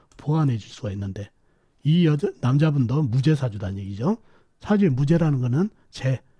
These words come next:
여자가 없는 거나 마찬가지다는 얘기죠. 여자가 공석이다. 양쪽 다 이성 배우자운이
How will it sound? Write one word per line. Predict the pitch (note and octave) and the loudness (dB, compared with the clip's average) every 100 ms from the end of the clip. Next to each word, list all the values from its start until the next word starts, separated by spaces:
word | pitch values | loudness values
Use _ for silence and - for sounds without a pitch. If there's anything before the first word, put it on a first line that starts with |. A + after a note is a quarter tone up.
| _ - | _ -4
여자가 | C3+ E3 C#3 A#2 | 0 2 0 2
없는 | D#3 D3+ | 2 2
거나 | B2+ G2 | 0 -6
마찬가지다는 | G2 - A2+ G2+ G2+ G2+ | -10 -10 -10 -10 -12 -16
얘기죠. | F#2 _ - _ _ - | -18 _ -20 _ _ -6
여자가 | A#2+ C#3+ G#2+ | -2 -2 -4
공석이다. | - A#2 G#2 G2+ F#2 E3 - - _ - - - - | -6 -6 -4 -8 -4 -6 -6 -16 _ -20 -20 -10 -2
양쪽 | F#3 G3+ F#3+ - | 0 0 -6 -4
다 | D#3 | -2
이성 | C#3+ F#3 E3 | 0 -2 -2
배우자운이 | B2+ D3 C#3+ B2+ A2 D3 A3+ | -2 -2 0 -2 -2 0 -2